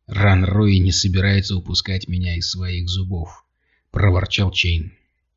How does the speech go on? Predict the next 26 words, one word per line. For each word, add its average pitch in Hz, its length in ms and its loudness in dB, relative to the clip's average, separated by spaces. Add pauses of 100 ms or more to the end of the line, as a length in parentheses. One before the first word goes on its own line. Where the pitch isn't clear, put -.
(140)
В 104 160 0
нем 190 160 4
вспыхнула 147 560 2
ярость. 120 640 -2 (500)
Черт 143 360 4
бы 127 140 6
побрал 139 440 6
этих - 240 0
Ран 117 320 6
Роев 110 400 4
с - 160 -2
их 107 240 0 (600)
гребаной 101 600 4
местью. 92 520 0 (600)
Ладно, 101 380 2 (240)
он 120 240 4
полетит 117 500 2
с - 60 -6
Харканом. 98 840 0 (360)
И 107 100 2
если 135 340 4
одному 131 420 4
из 110 160 6
них 117 220 4
суждено 113 400 4
погибнуть 117 760 0